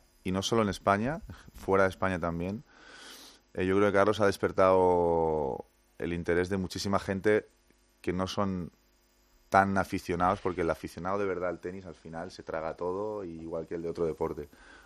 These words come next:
Pero yo creo que Carlos tiene esa capacidad de enganchar a la gente al tenis, gente que tampoco es muy fan del tenis, por su manera de jugar, por su energía en la pista, por su desparpajo, por, por muchas cosas, engancha a mucha gente y eso es muy bueno. Y es,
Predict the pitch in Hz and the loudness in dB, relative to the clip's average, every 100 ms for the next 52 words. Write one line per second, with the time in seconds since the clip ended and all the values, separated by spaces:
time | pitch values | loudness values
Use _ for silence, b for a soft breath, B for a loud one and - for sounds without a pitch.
0 | B _ - 90 92 98 113 107 107 110 | B _ -2 2 2 2 2 2 2 2
1 | 107 113 107 104 104 104 101 - 98 104 | 0 -2 -2 -2 -2 0 -2 -2 -2 -2
2 | 101 95 90 101 104 104 101 95 92 85 | -2 -4 -6 -2 0 0 -4 -2 -4 -4
3 | 95 117 175 _ b b b _ 104 98 | -6 -6 -10 _ b b b _ -4 0
4 | 101 92 87 98 95 90 92 - 92 92 | 0 -2 -2 -2 -2 -4 -8 -6 -6 -6
5 | 85 92 104 139 b b b b b _ | -6 -6 -6 -10 b b b b b _
6 | - - 92 90 95 98 92 90 90 92 | -10 -8 -4 0 2 2 0 -2 2 2
7 | 90 - 85 - 85 - - 92 92 85 | 0 -4 -8 -8 -10 -8 -8 -6 -6 -6
8 | 87 - 85 85 - - - 82 80 - | -8 -8 -6 -6 -8 -12 -10 -8 -8 -6
9 | 78 - 95 90 92 90 87 82 - _ | -8 -2 -2 -2 -2 -2 -2 -8 -10 _
10 | - 82 90 98 - 101 117 147 - 92 | -10 -8 -8 -8 -8 -6 -6 -8 -10 -12
11 | 87 98 - 98 95 - - 87 85 82 | -8 -8 -8 -8 -8 -10 -8 -8 -8 -10
12 | 82 90 95 92 92 90 92 82 80 - | -10 -12 -10 -6 -4 -4 -4 -6 -8 -12